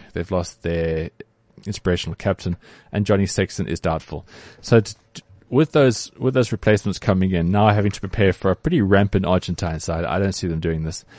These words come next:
There's so much pressure on these guys. This is the year that they were gonna finally do well in the World Cup. But Argentina, they've come through a pretty decent group in that they had the test against the All Blacks. They did very well. They definitely ticked a lot of boxes there. They've then just been running their game, and they've had a lot of freedom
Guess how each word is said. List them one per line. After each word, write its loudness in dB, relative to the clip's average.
There's 0
so 2
much 2
pressure 6
on 4
these 2
guys. 4
This -2
is -2
the 2
year 6
that 2
they 4
were 4
gonna 0
finally 2
do 4
well 6
in 6
the 4
World 4
Cup. 2
But 4
Argentina, 2
they've 4
come 2
through 4
a 6
pretty 2
decent 0
group 2
in 4
that 0
they 4
had 4
the -8
test 4
against 0
the -2
All 0
Blacks. 0
They 0
did 2
very 8
well. 2
They -4
definitely 2
ticked -4
a 2
lot 8
of 4
boxes 0
there. 0
They've 0
then 4
just -4
been 0
running 6
their 4
game, 4
and -2
they've -4
had -2
a 0
lot 2
of -4
freedom 0